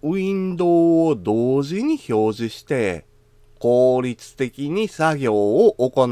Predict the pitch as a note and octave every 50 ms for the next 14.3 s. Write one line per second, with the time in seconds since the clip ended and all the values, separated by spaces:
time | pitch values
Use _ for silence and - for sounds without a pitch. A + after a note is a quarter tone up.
0 | A#2 A2+ A2+ A2 G#2+ G#2 G2+ G2+ G2 G2 - - _ _ _ _ _ _ _ _
1 | _ _ _ _ _ _ _ _ _ _ _ _ _ _ _ _ - - - -
2 | G#3+ G#3 - - A2+ E2+ - _ _ _ _ _ _ _ _ - A#2 B2+ D#3+ F3
3 | - _ _ _ - A3 G#3+ - - A#3+ A#3+ A#3+ _ _ _ - B3 A#3+ - E4
4 | E4 E4 - G#3+ - - A2+ G#2 F#2+ F#2 F#2+ F#2 F#2+ G2+ A2+ A2+ G2+ F2 D#2 -
5 | _ _ _ _ _ _ _ _ - - A2+ A#2+ F#3+ C4+ C#4 - - D#4+ _ -
6 | A3 G3+ E3 C#3 B2+ A#2 A2 G2+ F#2+ F2+ F#2 F#2 F2+ - - D#3 F3 E3+ C#3 G#2+
7 | F#2 A#2 C#3 F#3 F#3 A#2+ G#2 _ - - B3 C#4 C#4 C#4+ C#4 - - A#2+ G2 F#2
8 | F2+ - - A#2+ C3 C3 C3 B2+ B2+ B2+ C3 D#3+ D3+ B2+ G2 E2 D#2 - _ _
9 | _ _ _ _ _ _ - - C#4 D4+ D#4 D#4+ E4 E4 D#4+ D4 C4+ C4+ C4 B3
10 | A3+ F#3+ C#3 G#2+ G#2 B2+ A#3 D4+ - - C#4 E3 D#3 F#3 A#3 C#4 A#3+ C#3+ F#2 -
11 | - - C#3+ - - G#3+ G3+ F3 D3+ - D#3 C3+ A#2+ G#2 - _ _ _ _ _
12 | _ _ _ _ _ _ _ _ _ _ _ _ _ _ _ _ _ - - D4
13 | D#4 E4 D#4+ D#4+ D#4 D#4 C#4 C4 - C#4+ D4 - - - A#2+ - - F#2+ - G#2+
14 | G#2 F#2 E2+ D#2 C#2+